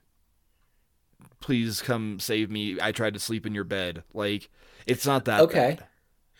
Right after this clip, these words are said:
Speaker 1: It's just
Speaker 2: No,
Speaker 1: a little,
Speaker 2: I, I would agree.
Speaker 1: a little different. I think it's on point for the character, but I agree. It is obnoxious. But at least I think this time it was a little bit more justified and grounded.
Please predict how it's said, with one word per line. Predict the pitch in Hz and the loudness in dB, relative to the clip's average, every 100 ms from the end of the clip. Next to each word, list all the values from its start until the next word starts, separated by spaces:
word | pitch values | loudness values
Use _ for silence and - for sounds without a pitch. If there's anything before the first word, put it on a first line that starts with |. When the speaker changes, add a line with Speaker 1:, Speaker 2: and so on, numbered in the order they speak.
| - | -4
Speaker 1:
It's | 127 | 2
just | 175 220 | 12 12
Speaker 2:
No, | 190 | 12
Speaker 1:
a | 127 | 10
little, | - 127 107 | 8 8 4
Speaker 2:
I, | 185 | 2
I | |
would | 175 | 4
agree. | 147 120 113 107 | 4 4 0 0
Speaker 1:
a | 147 | 2
little | 185 | 4
different. | 143 135 127 110 104 | 6 6 6 2 6
I | 156 | 6
think | 165 208 | 6 4
it's | 190 | 4
on | 127 147 147 | 4 2 2
point | - 151 131 | 0 -2 0
for | 139 127 | 0 0
the | 107 | -2
character, | - 117 131 131 170 175 175 - - | -2 2 2 0 -4 -4 -10 -20 -6
but | - 233 | 2 6
I | |
agree. | 208 160 160 131 104 | 6 6 6 4 2
It | 147 | 4
is | 160 147 | 4 6
obnoxious. | 139 120 127 - 101 90 - - _ _ _ - | 4 4 2 2 -4 -4 -6 -12 _ _ _ -2
But | 143 | 2
at | 139 | 4
least | 151 151 | 4 4
I | 147 | 2
think | 147 | 2
this | 120 120 | 0 0
time | - 120 | 0 0
it | |
was | 117 110 | 0 -2
a | |
little | 110 113 | -2 -2
bit | 110 | -2
more | 107 107 | 0 -2
justified | 104 110 104 101 104 98 | -2 -4 -4 -6 -6 -4
and | 95 | -4
grounded. | 95 57 50 - | -6 -6 -8 -10